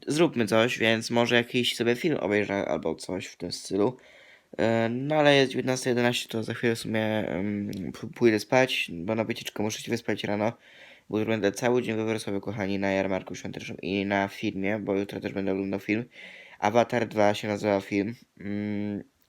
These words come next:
zobaczymy, co to będzie. E, ocenię wam, później zrobię wam ten, jak to się nazywa? Mm,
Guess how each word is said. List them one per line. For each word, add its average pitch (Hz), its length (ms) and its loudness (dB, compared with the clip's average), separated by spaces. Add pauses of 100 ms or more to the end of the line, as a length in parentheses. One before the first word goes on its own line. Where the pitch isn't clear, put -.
zobaczymy, 107 400 -4
co - 100 -12
to 101 100 -4
będzie. 104 480 0 (600)
E, 110 800 -2 (280)
ocenię 117 340 0
wam, 101 140 2
później 107 240 -4
zrobię 107 240 2
wam 101 420 0 (460)
ten, 87 320 -4
jak 95 140 -6
to - 80 -18
się 107 120 -12
nazywa? 92 400 -6 (800)
Mm, 92 580 -6